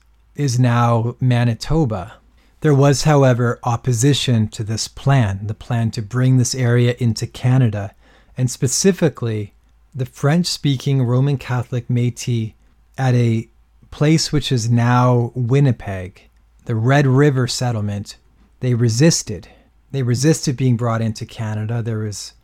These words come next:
not fighting, but arms were, were shown, and Canada came and said, "We will bring you into Canada, but on conditions." And these conditions were set out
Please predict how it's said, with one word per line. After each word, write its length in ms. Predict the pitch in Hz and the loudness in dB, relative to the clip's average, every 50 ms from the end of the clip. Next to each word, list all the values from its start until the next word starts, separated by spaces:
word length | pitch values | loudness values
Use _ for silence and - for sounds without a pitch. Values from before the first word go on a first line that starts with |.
| _ _ _ _ _ _ | _ _ _ _ _ _
not 300 | - 131 147 156 - - | -4 -2 -2 -2 -4 -8
fighting, 500 | - - - 165 139 131 120 135 165 175 | -8 -2 0 2 4 4 4 4 4 4
but 180 | 160 156 139 - - | 4 2 0 -2 -2
arms 420 | 123 127 135 139 143 139 123 - | 0 0 2 2 2 0 -2 -4
were, 320 | 123 123 117 113 110 110 - - _ _ _ _ _ - | -4 -2 -2 -2 -2 -4 -6 -12 _ _ _ _ _ -8
were 180 | 131 127 131 123 | -6 -4 -4 -4
shown, 640 | - - - - 123 113 110 113 139 175 175 156 123 - | -4 -4 -4 -2 0 0 0 2 2 2 0 0 -2 -4
and 360 | 123 127 117 113 110 107 - - _ _ _ _ _ _ _ - | -2 -2 0 0 -2 -4 -6 -12 _ _ _ _ _ _ _ -12
Canada 640 | - - 143 147 165 185 196 190 208 202 196 190 185 _ _ _ _ _ _ _ _ - | -4 0 2 2 4 4 4 4 4 2 2 0 -4 _ _ _ _ _ _ _ _ -10
came 480 | - - 139 135 135 135 135 131 135 - | -2 0 2 2 4 4 4 2 2 0
and 160 | - 120 113 | 0 -2 -2
said, 420 | - - - 120 117 117 110 107 104 _ _ _ _ _ _ _ _ - | -2 -4 -4 -4 -4 -4 -6 -8 -10 _ _ _ _ _ _ _ _ -14
"We 260 | 185 170 135 139 139 | -10 -6 -4 -2 0
will 120 | 131 131 123 | 0 0 -2
bring 340 | 107 104 127 139 160 175 | -2 -2 0 4 4 4
you 180 | 185 196 196 180 | 4 4 4 4
into 560 | 185 180 170 - - 165 156 147 143 135 123 - _ _ _ _ _ _ _ - | 4 4 2 2 0 0 0 0 0 -2 -4 -8 _ _ _ _ _ _ _ -10
Canada, 600 | - - 135 127 127 127 127 117 123 120 117 117 | -4 0 2 4 4 4 2 2 2 0 -2 -2
but 240 | 107 127 117 117 - _ - - _ _ _ _ _ _ _ - | -2 -4 -6 -6 -8 _ -20 -20 _ _ _ _ _ _ _ -2
on 260 | 139 135 139 139 135 | 0 2 4 2 2
conditions." 920 | 127 - 131 123 117 110 113 107 - - - 98 92 95 107 - - - - | 0 0 0 0 0 0 -2 -6 -6 -8 -12 -12 -16 -16 -16 -16 -18 -18 -12
And 200 | - 127 131 139 | -8 -4 -2 0
these 180 | 147 165 170 - | 2 0 0 0
conditions 840 | - - 180 156 135 147 135 - - 135 127 120 117 113 - - - _ _ _ _ _ _ _ _ - | 0 0 0 2 2 2 0 0 0 0 0 0 0 -2 -4 -8 -12 _ _ _ _ _ _ _ _ -8
were 80 | 123 | -8
set 320 | - - - - 143 135 127 | -6 -4 -2 -2 0 2 2
out 280 | 123 123 120 123 - | 2 2 0 -2 -4